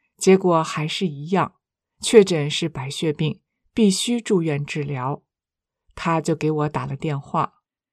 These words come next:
为了在一起学法练功，儿子打完点滴后，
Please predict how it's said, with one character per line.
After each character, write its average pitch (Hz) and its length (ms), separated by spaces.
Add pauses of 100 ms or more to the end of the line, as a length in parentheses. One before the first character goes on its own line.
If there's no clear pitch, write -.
(580)
为 208 140
了 190 120
在 190 180
一 185 140
起 156 320
学 160 260
法 151 220
练 160 260
功， 196 340 (400)
儿 175 220
子 190 240
打 156 160
完 175 220
点 147 240
滴 202 200
后， 165 380